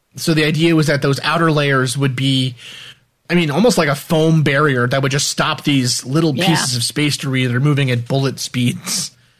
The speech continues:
Speaker 1: Um,
Speaker 2: Faster, right?
Speaker 1: yeah, faster than bullets. Um, the shell also
Speaker 2: Yeah,
Speaker 1: provided
Speaker 2: it's like Kevlar. It kind of absorbs it.
Speaker 1: Basically,
Speaker 2: Right?
Speaker 1: yeah. Um,
Speaker 2: Yeah.
Speaker 1: and actually says the key to the debris protection is successive layers of Nextel,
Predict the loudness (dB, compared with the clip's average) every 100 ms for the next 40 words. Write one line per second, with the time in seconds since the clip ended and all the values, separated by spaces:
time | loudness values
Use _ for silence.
0 | -12 -4 -2 0 -2 -6 _ _ _ -20
1 | -20 _ -4 -4 -2 -2 -2 -4 -4 -2
2 | 0 0 -4 -2 -2 0 0 0 0 0
3 | -2 -6 -8 -8 -4 -2 0 -2 -2 0
4 | 2 2 4 2 2 2 2 2 2 0
5 | 0 -4 _ -4 -2 0 -2 -2 -4 -10
6 | _ _ _ -12 -12 _ _ _ -4 -2
7 | -4 -6 -4 -2 -2 -2 -6 -6 -2 -2
8 | 0 0 2 2 0 -2 -8 -12 _ _
9 | _ -6 -4 0 -2 -2 0 0 2 0
10 | 0 0 0 -2 -2 0 2 0 2 2
11 | 2 2 0 2 0 0 -2 -4 -2 -2
12 | 0 0 0 2 0 -2 -2 -2 -6 -4
13 | -4 -8